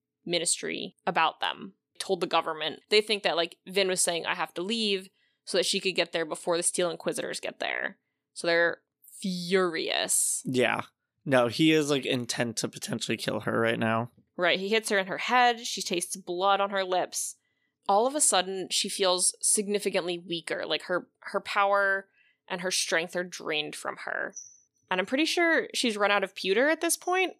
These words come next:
Speaker 1: I
Speaker 2: Yeah.
Speaker 1: think she'd been subconsciously burning pewter, and it's gone now. And that's what she'd been using in defense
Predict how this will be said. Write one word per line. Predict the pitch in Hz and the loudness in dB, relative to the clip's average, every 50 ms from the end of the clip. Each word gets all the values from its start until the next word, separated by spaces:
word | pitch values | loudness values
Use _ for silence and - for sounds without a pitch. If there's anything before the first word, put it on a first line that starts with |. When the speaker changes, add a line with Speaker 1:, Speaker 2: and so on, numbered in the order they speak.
| _ - | _ 2
Speaker 1:
I | 247 | 4
Speaker 2:
Yeah. | 262 262 | 6 6
Speaker 1:
think | 254 247 247 | 6 6 4
she'd | - - 247 208 214 | 0 -2 0 0 0
been | 220 214 | 0 0
subconsciously | 208 - 202 202 208 - 202 185 208 - 196 - - 208 | 0 0 -2 -2 -2 -2 -4 -4 -2 -4 -4 -2 -2 0
burning | 196 190 170 170 165 180 | 0 0 0 -2 -2 -6
pewter, | - - 185 175 165 165 | -6 -4 -2 -2 0 -2
and | 165 160 | -2 -4
it's | 156 - - | -4 -8 -10
gone | 190 - - 165 156 156 160 160 160 | -6 -2 0 2 2 2 0 -2 -4
now. | 156 147 - - - - - - _ - | -4 -4 -2 -2 -4 -4 -6 -10 _ -6
And | 185 190 190 | -4 0 2
that's | 196 202 220 - - - | 2 2 2 2 -2 0
what | 240 240 240 | 0 0 0
she'd | 240 - 240 233 208 | 0 -2 -4 -2 -2
been | 226 214 185 | -2 -2 -2
using | 175 175 175 175 175 175 170 170 156 - _ | -2 -4 -2 -2 -4 -4 -6 -8 -12 -14 _
in | - 190 180 180 165 | -6 -4 -4 -2 -4
defense | 165 170 - - 151 143 139 - - - - - - - - | -6 -6 -4 -4 -4 -4 -4 -6 -6 -4 -2 -2 0 -2 -4